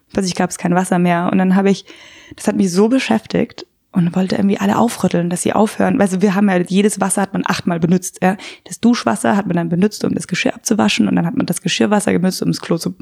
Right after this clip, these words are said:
spülen. Ähm, und da habe ich das erste Mal das sowas auch gepostet, weil ich versucht habe, meine anderen Modelfreunde, die in Afrika sind oder die in Kapstadt waren und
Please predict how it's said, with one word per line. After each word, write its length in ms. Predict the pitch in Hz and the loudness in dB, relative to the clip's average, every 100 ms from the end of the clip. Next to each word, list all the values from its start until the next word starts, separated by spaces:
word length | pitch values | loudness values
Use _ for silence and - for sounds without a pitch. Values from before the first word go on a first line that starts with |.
| - - - | -18 -20 -20
spülen. 440 | - - - - 160 _ _ _ _ _ - | -18 -4 -2 -2 -4 _ _ _ _ _ -4
Ähm, 460 | 180 175 170 170 - - - - | 0 0 -2 -6 -12 -18 -18 -4
und 120 | - | 0
da 60 | 208 | 2
habe 80 | 226 | 2
ich 40 | |
das 120 | 208 | 2
erste 280 | 220 233 220 | 0 0 2
Mal 140 | 202 | 2
das 160 | 185 180 | 0 -2
sowas 280 | 190 190 - | -2 -2 -2
auch 240 | 175 - | -6 -6
gepostet, 680 | - - - 175 - 277 311 | -12 -10 -4 -4 -2 -2 -2
weil 100 | 202 | -2
ich 100 | 175 | -2
versucht 320 | - 180 185 196 | 0 0 0 0
habe, 100 | 180 | 2
meine 180 | 175 | 2
anderen 460 | 175 185 185 175 180 | 2 2 2 0 0
Modelfreunde, 600 | 190 196 233 - 208 202 | 2 4 4 2 0 2
die 80 | 180 | 2
in 100 | 180 | 2
Afrika 400 | 214 - 196 190 | 0 0 0 -2
sind 360 | 180 180 180 - - | 0 0 -2 -6 -4
oder 200 | 175 165 | -2 -2
die 80 | 170 | -2
in 140 | 165 | -4
Kapstadt 340 | - - 190 | -4 -4 -2
waren 220 | 185 180 175 | -2 0 0
und 160 | 170 | -2